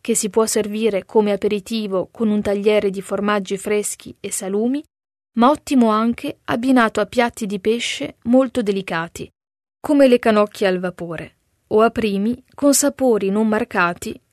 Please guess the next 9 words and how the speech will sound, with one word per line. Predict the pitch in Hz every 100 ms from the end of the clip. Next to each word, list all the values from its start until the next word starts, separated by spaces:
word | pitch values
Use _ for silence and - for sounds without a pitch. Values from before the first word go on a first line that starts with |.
| _
come | - 262 240
il | 226
risotto | 254 226 196 - 262 254
con | 269 269
asparagi | 262 214 185 190 196 214
e | 208
gamberetti. | 196 190 175 165 - - - _ _ _ _ _ _ _ _ _ _ _ _ _ _
Ricordiamo | 226 - 233 220 240 220 202
poi | 220 247 311